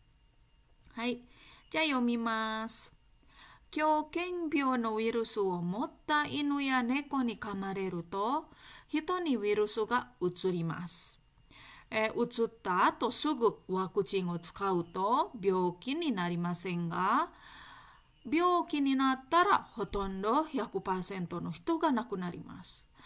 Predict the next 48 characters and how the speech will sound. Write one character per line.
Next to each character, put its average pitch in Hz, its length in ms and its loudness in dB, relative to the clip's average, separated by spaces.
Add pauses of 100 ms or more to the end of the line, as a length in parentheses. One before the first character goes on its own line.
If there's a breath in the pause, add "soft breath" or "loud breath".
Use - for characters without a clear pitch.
(460 loud breath)
人 254 280 4
か 285 160 4
ら 277 120 4
人 240 280 -2
に 208 140 -4
移 180 340 -4
る 175 100 -2
こ 175 160 -8
と 294 140 -2
は 233 140 6
あ 151 60 -2
り 170 80 -4
ま 175 180 0
せ 220 260 -2
ん。 170 120 -4 (1120 loud breath)
今 302 140 0
年 359 360 2
二 254 160 2
月 233 360 0
に 254 320 0 (100)
フ - 120 -4
ィ 196 40 4
リ 196 120 2
ピ 190 180 -4
ン 175 160 -2
か 247 160 2
ら 277 220 0 (100)
日 185 320 -4
本 175 300 0
に 175 120 -6
来 254 180 -6
た 202 180 0
男 208 300 -2
性 220 240 -2
は、 269 300 0 (340 loud breath)
先 339 360 -4
月 311 360 0 (400)
足 - 320 0
や 190 180 0
お 180 80 -2
腹 254 360 0
が 302 280 4 (320 loud breath)
痛 240 300 2
く 196 160 -2
な 202 180 -2
っ 240 140 -4
た 202 160 -2
り 220 340 -2